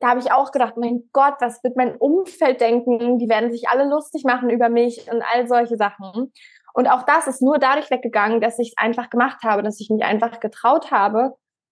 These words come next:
Und, äh, funny thing war, dass die meisten meiner Freunde irgendwie zwei Wochen später mir gesagt haben, wie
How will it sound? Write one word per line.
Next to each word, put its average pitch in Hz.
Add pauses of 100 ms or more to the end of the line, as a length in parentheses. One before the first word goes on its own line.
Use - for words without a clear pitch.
Und, 233
äh, - (480)
funny 277
thing 269
war, 233
dass 220 (320)
die 226
meisten 262
meiner 226
Freunde 254
irgendwie 233
zwei 240
Wochen 233
später 254
mir 240
gesagt 233
haben, 233
wie 226